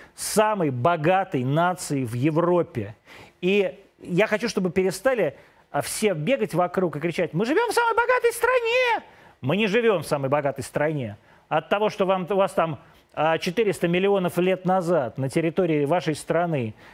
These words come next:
а, погибло бесконечное количество лесов, превратившихся в нефть или каменный уголь с газом, мы не являемся самой богатой страной, потому что мы не производим достаточное количество товара, нужного на Западе, кроме этой самой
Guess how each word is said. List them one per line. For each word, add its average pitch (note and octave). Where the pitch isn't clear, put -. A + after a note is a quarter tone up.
а, C#3
погибло E3+
бесконечное E3
количество D#3+
лесов, D#3+
превратившихся D3
в C3+
нефть E3+
или D3+
каменный D3+
уголь G3+
с C#3
газом, C3+
мы F3
не A#3
являемся A#3
самой E3
богатой E3
страной, D3
потому E3+
что F3+
мы E3+
не G3
производим F#3+
достаточное D#3
количество F#3+
товара, E3+
нужного E3+
на D#3
Западе, D3+
кроме D#3+
этой F3
самой F3+